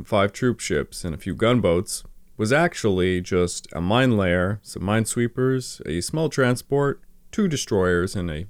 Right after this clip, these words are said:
few landing barges. As noted by the naval historian Samuel Eliot Morrison,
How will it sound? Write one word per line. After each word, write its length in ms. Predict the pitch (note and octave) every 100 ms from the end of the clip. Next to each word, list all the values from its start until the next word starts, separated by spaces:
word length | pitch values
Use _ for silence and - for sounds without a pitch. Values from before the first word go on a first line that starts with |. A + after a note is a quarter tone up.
| -
few 300 | - C3 A2
landing 400 | G#2 G#2 F#2+ E2+
barges. 640 | G#2 G#2+ - - - - - - - - - -
As 300 | A#2+ C3+ B2
noted 420 | D3+ G3+ G#3 F3+
by 160 | C#3 C3
the 140 | A#2+
naval 460 | A2 A#2+ D3 D3+ C#3+
historian 760 | B2 - A2 G#2 G#2 G2 G2 -
Samuel 680 | - A#2+ B2 A2+ G#2+ G#2 -
Eliot 340 | G2 G2+ F#2+
Morrison, 680 | - G2 F#2+ F#2+ - G1+ -